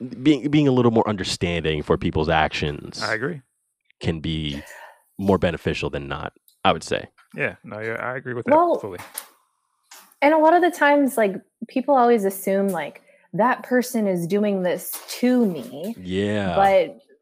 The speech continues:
Speaker 3: people don't, I mean, a lot of the times people don't ever really do things to people. They do things for themselves, right?
Speaker 1: Right,
Speaker 2: Facts, facts.
Speaker 1: right.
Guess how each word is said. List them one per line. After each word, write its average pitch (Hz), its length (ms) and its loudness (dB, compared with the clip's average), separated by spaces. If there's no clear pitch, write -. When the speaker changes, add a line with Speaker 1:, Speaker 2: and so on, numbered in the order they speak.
Speaker 3:
people 294 280 -4
don't, 254 360 -4
I 226 80 -2
mean, 233 440 2
a 214 80 2
lot 233 160 2
of 269 60 2
the 269 80 2
times 254 300 -2
people 240 260 -4
don't 214 260 -2
ever 196 260 0
really 185 440 0
do 214 340 0
things 196 440 -2
to 220 180 -2
people. 175 460 -2
They 165 160 -2
do 170 260 -2
things 160 520 -8
for 160 340 -6
themselves, 190 640 0
right? 240 320 -4
Speaker 1:
Right, 165 380 -4
Speaker 2:
Facts, - 180 -16
facts. 87 200 -16
Speaker 1:
right. 82 280 -4